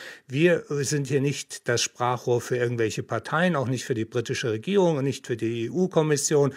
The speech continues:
Wir sind der Überparteilichkeit und der eben, äh, Objektivität verpflichtet und hat sich hier wirklich ganz deutlich vor seine Leute gestellt.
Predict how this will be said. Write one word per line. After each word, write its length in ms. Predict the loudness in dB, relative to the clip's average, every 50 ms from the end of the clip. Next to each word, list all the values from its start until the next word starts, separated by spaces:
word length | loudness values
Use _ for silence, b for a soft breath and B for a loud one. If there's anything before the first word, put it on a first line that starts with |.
| B B B B B B
Wir 340 | -6 -2 0 2 2 0 0
sind 680 | 0 0 0 0 -2 -4 -8 -12 -18 -18 -16 -14 -4 -2
der 120 | -2 0 2
Überparteilichkeit 1040 | 8 8 10 10 10 6 2 2 4 2 2 2 2 -2 -4 -2 0 -2 0 0 -2
und 180 | -6 -4 0
der 420 | 2 2 2 2 -2 -4 -6 -6 -6
eben, 380 | 0 0 2 2 2 0 0
äh, 460 | 0 0 0 0 0 0 -2 -2 -4 -6 -4
Objektivität 720 | -4 -2 2 2 0 0 0 -2 -2 0 0 0 0 0 0
verpflichtet 720 | -2 -6 -4 -4 -6 -6 -6 -6 -4 -2 -2 -2 0 -2
und 180 | -6 -4 -4
hat 140 | -4 -4 -4
sich 140 | -6 -8 -2
hier 160 | -2 0 2
wirklich 340 | 2 0 0 -2 -8 -6 -2
ganz 280 | -2 -2 0 0 -2 -2
deutlich 360 | 0 -2 -2 -2 -4 -8 -6
vor 160 | -2 -2 0
seine 280 | 2 2 2 0 0 0
Leute 340 | 0 0 0 0 -2 -2 -4
gestellt. 420 | -4 -6 -4 -2 0 0 0 -2